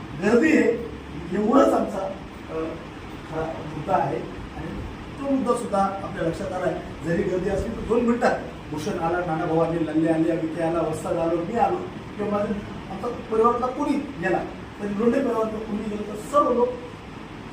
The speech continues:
शांत होतात. आणि अशा शांतताप्रेमी वातावरणातून आम्ही पहिले सारवा नगरमध्ये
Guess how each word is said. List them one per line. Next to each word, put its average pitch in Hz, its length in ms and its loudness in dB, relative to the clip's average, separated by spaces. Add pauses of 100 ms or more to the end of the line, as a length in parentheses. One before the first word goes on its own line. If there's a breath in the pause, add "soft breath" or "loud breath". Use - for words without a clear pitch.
(100)
शांत 151 220 -8
होतात. 165 240 -8 (480)
आणि 147 200 -8 (120)
अशा - 400 0 (300)
शांतताप्रेमी 160 680 -4
वातावरणातून 151 680 -6 (340)
आम्ही 165 180 -2 (460)
पहिले 160 240 4
सारवा 180 380 2
नगरमध्ये 156 480 0